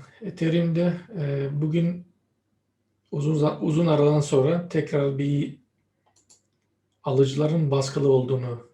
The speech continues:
e, gördük. Daha önceden trend'e bakacak olursak, günlükte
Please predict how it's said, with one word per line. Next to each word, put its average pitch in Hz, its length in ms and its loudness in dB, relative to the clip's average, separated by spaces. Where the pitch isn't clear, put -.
e, 135 300 -8
gördük. 156 600 -2
Daha 147 240 -2
önceden 147 580 0
trend'e 156 400 0
bakacak 151 300 -2
olursak, 165 460 -4
günlükte 147 640 0